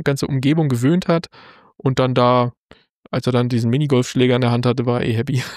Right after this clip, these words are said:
<laughs> Er hatte dann diese Dinger über den Platz geprügelt. Ähm, und ja,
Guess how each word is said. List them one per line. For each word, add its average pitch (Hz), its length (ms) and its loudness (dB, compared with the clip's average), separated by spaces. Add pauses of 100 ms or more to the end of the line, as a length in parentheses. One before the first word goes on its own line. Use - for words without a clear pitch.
(100)
<laughs> - 220 -20
Er 170 140 2
hatte 147 140 0
dann - 180 0
diese 131 180 0
Dinger 131 320 0
über 120 200 -2
den 123 120 -2
Platz 139 220 -4
geprügelt. 147 480 -6 (680)
Ähm, 131 440 -2 (640)
und 135 420 -2 (520)
ja, 127 300 -4